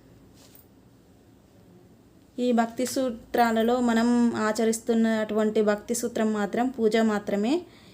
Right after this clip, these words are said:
ఈ పూజ ద్వారా మనం భగవంతుని యొక్క సన్నిధానానికి, ప్రేమకు, కృపకు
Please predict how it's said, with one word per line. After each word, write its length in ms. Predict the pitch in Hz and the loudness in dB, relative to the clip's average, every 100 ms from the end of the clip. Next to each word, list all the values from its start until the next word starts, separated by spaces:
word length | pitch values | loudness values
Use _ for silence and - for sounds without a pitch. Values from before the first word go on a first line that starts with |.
| - - _ _ - | -20 -20 _ _ -8
ఈ 100 | 247 | -6
పూజ 300 | 247 247 247 | -4 -2 2
ద్వారా 520 | 254 240 240 240 330 381 - _ _ _ _ _ 233 | 2 4 2 4 2 -2 -10 _ _ _ _ _ -2
మనం 180 | 233 | 0
భగవంతుని 560 | 220 214 226 233 240 247 | 2 2 2 0 0 0
యొక్క 320 | 240 233 226 226 - - | -2 0 -2 -4 -14 -10
సన్నిధానానికి, 1000 | - 226 226 240 226 220 220 214 262 277 - - - - _ _ - | 0 2 4 4 4 2 0 -4 -6 -6 -10 -20 -20 -20 _ _ 0
ప్రేమకు, 440 | 220 220 233 240 | 2 4 2 -2
కృపకు 600 | 240 - 240 233 226 233 | -6 -2 -2 0 0 -2